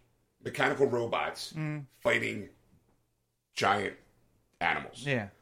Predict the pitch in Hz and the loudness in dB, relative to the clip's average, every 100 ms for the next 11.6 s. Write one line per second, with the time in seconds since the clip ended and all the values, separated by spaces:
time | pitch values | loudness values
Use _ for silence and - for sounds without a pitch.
0 | _ _ 113 104 98 - - _ _ 294 | _ _ -2 0 0 -2 -14 _ _ -4
1 | 285 381 349 359 480 339 - - - - | -2 -2 0 2 2 0 -2 -10 -16 -8
2 | 143 - - - _ - 185 - 262 370 | -6 -6 -8 -16 _ -6 -6 0 2 6
3 | 370 466 480 85 64 - - 190 190 285 | 8 8 8 6 0 0 0 2 4 4
4 | 240 214 302 311 320 285 254 320 285 294 | 4 2 2 2 0 0 0 0 -2 -4
5 | - 330 - - - - - 139 170 170 | -2 -2 -2 -6 -14 -10 -4 -2 0 4
6 | 185 240 - 202 190 147 78 - - - | 4 4 4 6 8 6 2 -8 -20 -14
7 | - 170 170 170 135 - - - - _ | 0 4 6 6 4 -2 -16 -20 -20 _
8 | _ _ _ _ - 147 170 247 - 151 | _ _ _ _ 10 12 12 10 8 4
9 | 160 165 160 160 143 135 156 139 - 143 | 4 4 4 4 4 4 4 4 4 2
10 | 139 147 147 98 107 123 127 117 110 110 | 4 4 4 -2 -2 0 4 4 4 2
11 | 110 113 113 120 110 98 | 2 2 0 0 0 -2